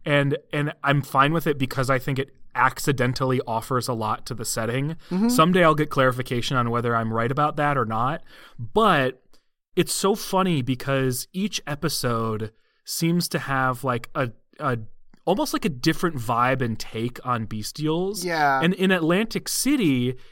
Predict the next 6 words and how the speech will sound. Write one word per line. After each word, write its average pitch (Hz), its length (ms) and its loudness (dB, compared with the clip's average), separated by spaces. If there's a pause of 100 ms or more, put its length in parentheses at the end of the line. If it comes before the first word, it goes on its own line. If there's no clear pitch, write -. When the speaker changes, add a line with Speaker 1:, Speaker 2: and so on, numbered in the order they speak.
(120)
Speaker 1:
it's - 180 0
almost, 254 380 -2
like, 277 180 2
not 120 460 0
unbelievable 147 1040 0
that 127 480 0